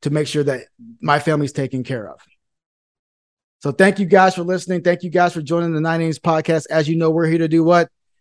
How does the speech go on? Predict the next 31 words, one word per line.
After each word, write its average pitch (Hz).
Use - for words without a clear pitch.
Educate, 180
empower, 175
and 160
engage. 175
And 160
today 175
we're 165
here 175
to 170
talk 165
to 170
you 170
about 160
term 185
or 156
whole 175
life 175
insurance. 170
Which 175
one 175
is 175
it? 175
The 151
reality 196
is 196
it 175
just 190
depends 202
on 185
your 175
situation. 170